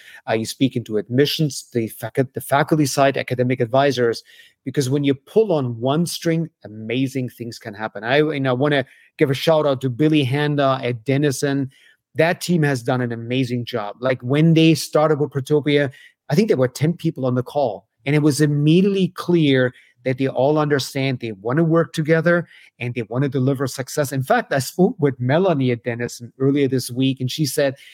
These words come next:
"You know, we, we kinda spoke with our alumni team, and that was great, but we are actually closer now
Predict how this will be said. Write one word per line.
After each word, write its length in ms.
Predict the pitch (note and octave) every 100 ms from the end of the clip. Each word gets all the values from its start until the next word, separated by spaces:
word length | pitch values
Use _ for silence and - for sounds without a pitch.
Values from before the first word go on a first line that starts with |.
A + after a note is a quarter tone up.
| -
"You 80 | A#3+
know, 160 | A#3+ A3+
we, 340 | D#3+ B3+ C#4 -
we 100 | A3
kinda 320 | - C4+ A3+
spoke 440 | C3+ - C3+ C#3+ -
with 160 | D3+ C#3+
our 120 | B2+
alumni 460 | A#2+ B2+ D3+ D#3+
team, 300 | E3 - F#3
and 100 | D3 C3
that 100 | B2
was 160 | C3
great, 360 | - C#3+ E3+ - _ _ _ -
but 160 | D#3+ D3
we 160 | G3+
are 100 | A3 -
actually 340 | E3 - D#3
closer 640 | - - E3+ G#3+ F#3+ D#3 A#2+
now 420 | A#2 A2+ A2+